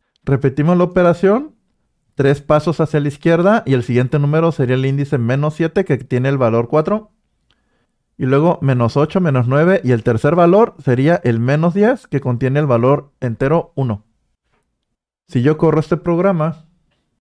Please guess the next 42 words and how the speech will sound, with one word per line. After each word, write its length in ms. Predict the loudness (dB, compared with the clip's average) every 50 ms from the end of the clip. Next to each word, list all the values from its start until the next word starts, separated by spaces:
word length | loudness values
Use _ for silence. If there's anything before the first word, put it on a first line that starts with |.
| _ _
el 220 | -2 0 0 0 0
primer 400 | 0 2 2 2 2 2 2 2
valor 420 | 4 4 4 6 4 4 4 2
de 160 | 2 2 2
la 380 | 2 4 2 2 2 2 0 0
sublista 760 | 0 0 -2 0 0 0 0 0 0 0 0 0 0 0 2
es 220 | 0 0 0 2
el 140 | 0 0 2
diez, 420 | 2 2 2 2 0 -2 -8 _ _ _ _ _ _ _ _ _ _ _
porque 380 | -4 -2 -2 0 0 2 2 2
es 160 | 2 2 2
el 140 | 2 2 2
último 380 | 0 0 0 0 0 0 2
valor 420 | 2 4 4 4 4 2 0 -2 -6 _ _ _ _ _ _ _ _ _ _ _
y 120 | 0 0 2
estoy 400 | 0 0 -2 -2 0 2 2 2
haciendo 420 | 2 0 0 -2 -2 -2 -2 0
pasos 380 | 0 0 0 0 0 -4 -2 -2
en 140 | -2 -2 0
reversa. 680 | 0 0 0 0 0 0 0 -2 -2 -4 -4 -4 -6 _ _ _ _ _ _ _ _ _ _ -2
Por 180 | -2 0 2
lo 120 | 0 0 0
tanto, 340 | 0 0 0 2 2 2
el 120 | 4 4 4
orden 360 | 4 4 2 2 2 0 2
sería 600 | 2 2 2 4 4 4 4 2 2 0 -4 _ _ _ _ _
diez 800 | -10 -6 -2 0 2 4 4 4 2 2 0 -4 -10 -20 _ _ _ _ _ _ _ _ _ _ _ -2
y 80 | 0 2
de 100 | 2 2
aquí 280 | 0 0 0 2 2 2
hacia 260 | 2 2 0 0 -2
atrás 320 | 0 0 0 0 0 0
tres 240 | -2 -2 -2 -2 -2
pasos, 520 | _ 0 0 2 2 2 0 0 0 -2 -6
uno, 380 | -4 -4 -2 -2 0 -2 -2
dos 380 | -2 0 0 2 2 0 0 -2 -2
y 80 | 0
el 140 | 0 0 0
tercero 420 | 0 -2 -2 -2 0 0 2 2 0
sería 280 | 0 0 0 0 0
el 80 | 0 0
siete, 500 | 0 0 0 0 2 0 -2 -2 -4